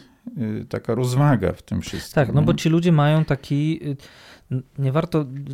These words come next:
Speaker 2: tego bagatelizować, taki głos mówiący o tym, że
Speaker 1: Tak.
Speaker 2: w takim razie przestaniemy, mm, twierdzić, że małżeństwo ma dużą wartość, że związek ma dużą wartość,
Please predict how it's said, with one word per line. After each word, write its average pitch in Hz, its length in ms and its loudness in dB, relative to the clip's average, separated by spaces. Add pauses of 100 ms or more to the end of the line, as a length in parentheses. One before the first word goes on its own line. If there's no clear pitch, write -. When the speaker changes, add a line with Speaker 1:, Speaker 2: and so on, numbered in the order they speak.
Speaker 2:
tego 135 200 -4
bagatelizować, 135 600 -4
taki 131 260 -10
głos 135 400 0
mówiący 143 480 -2
o 139 100 0
tym, 143 180 -2
że 135 160 4
Speaker 1:
Tak. - 100 4
Speaker 2:
w - 40 -4
takim 147 300 0
razie 139 280 2
przestaniemy, 143 920 -2
mm, 127 520 -6
twierdzić, 143 720 0
że 139 440 -2 (140)
małżeństwo 131 680 -2
ma 127 200 0
dużą 131 520 2
wartość, 127 680 0
że 123 140 -2
związek 131 380 -2
ma 131 100 0
dużą 131 260 2
wartość, 135 440 2